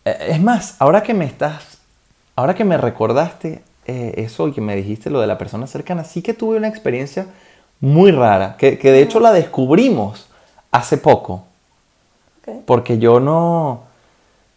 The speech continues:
Speaker 1: Esa, esa la voy a contar y luego les cuento sobre la persona que, que en mi familia tiene más ese tipo de revelaciones y lo que yo creo que pasa, ¿no? Bueno, total que hace muchísimos años,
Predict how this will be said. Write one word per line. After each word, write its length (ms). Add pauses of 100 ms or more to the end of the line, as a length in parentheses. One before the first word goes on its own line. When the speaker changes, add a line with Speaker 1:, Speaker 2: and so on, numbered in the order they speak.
(460)
Speaker 1:
Esa, 420
esa 180
la 100
voy 100
a 80
contar 340
y 60
luego 220
les 160
cuento 420
sobre 300
la 160
persona 640
que, 180 (240)
que 160
en 200
mi 80
familia 640 (200)
tiene 340
más 320
ese 200
tipo 240
de 60
revelaciones 420
y 120
lo 140
que 100
yo 120
creo 260
que 100
pasa, 400 (360)
¿no? 160 (960)
Bueno, 220
total 340
que 180
hace 240
muchísimos 600
años, 480